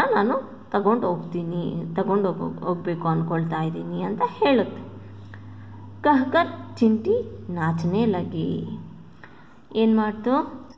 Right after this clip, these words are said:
ಆ ರೀತಿ ಹೇಳ್ಬಿಟ್ಟು ಆ, ಆ ಇರುವೆಗೆ ಖುಷಿ ಆಗೋಯ್ತು, "ನನಗೇನೋ ಧಾನ್ಯ ಸಿಕ್ತಲ್ವ ತಿನ್ನೋದಕ್ಕೆ" ಅಂತ ಖುಷಿನಲ್ಲಿ ಅದು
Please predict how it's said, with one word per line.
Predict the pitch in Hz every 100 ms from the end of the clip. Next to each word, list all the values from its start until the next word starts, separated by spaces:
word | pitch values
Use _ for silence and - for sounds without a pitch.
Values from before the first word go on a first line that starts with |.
| - -
ಆ | 196
ರೀತಿ | 202 208 214
ಹೇಳ್ಬಿಟ್ಟು | 196 202 202 202 196 202 330 539 - - - - - -
ಆ, | 190 185 185 -
ಆ | 185
ಇರುವೆಗೆ | 196 196 214 220 294
ಖುಷಿ | - 233 277
ಆಗೋಯ್ತು, | 269 190 175 165 165 - - 190
"ನನಗೇನೋ | 185 185 196 220 196
ಧಾನ್ಯ | 180 214 208
ಸಿಕ್ತಲ್ವ | 196 - 190 180 180 185
ತಿನ್ನೋದಕ್ಕೆ" | 180 190 180 175 185
ಅಂತ | 175 180 269 - - - - -
ಖುಷಿನಲ್ಲಿ | 247 233 269 247 190 208
ಅದು | 202 214